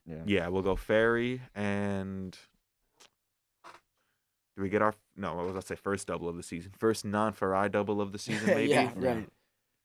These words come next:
Speaker 3: Okay.
Speaker 1: I'm gonna go one nil Michigan State. Um, again, I, I doubt their defensive abilities too and to keep a clean sheet. But seeing that Ohio State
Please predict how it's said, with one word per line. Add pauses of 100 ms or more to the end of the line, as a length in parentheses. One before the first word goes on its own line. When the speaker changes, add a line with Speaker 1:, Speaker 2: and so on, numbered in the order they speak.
Speaker 3:
Okay. (480)
Speaker 1:
I'm
gonna
go
one
nil
Michigan
State. (180)
Um, (280)
again,
I, (300)
I
doubt
their
defensive
abilities
too
and (100)
to
keep
a
clean
sheet. (400)
But
seeing
that
Ohio
State